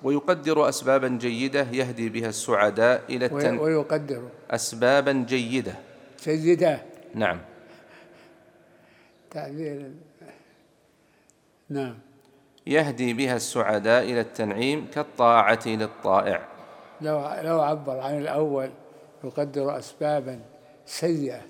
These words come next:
Speaker 2: وفي الأخرى حسنة، كان أليق بالسياق،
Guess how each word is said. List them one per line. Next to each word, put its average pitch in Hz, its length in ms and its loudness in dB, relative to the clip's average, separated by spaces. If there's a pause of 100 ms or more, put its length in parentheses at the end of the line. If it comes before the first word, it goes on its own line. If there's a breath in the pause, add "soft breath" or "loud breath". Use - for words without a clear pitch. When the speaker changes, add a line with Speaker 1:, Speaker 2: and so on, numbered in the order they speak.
(920 soft breath)
Speaker 2:
وفي 135 180 -12
الأخرى 165 440 -2
حسنة، 175 540 -4 (560 loud breath)
كان 202 180 -4
أليق 185 460 -4
بالسياق، 131 800 -12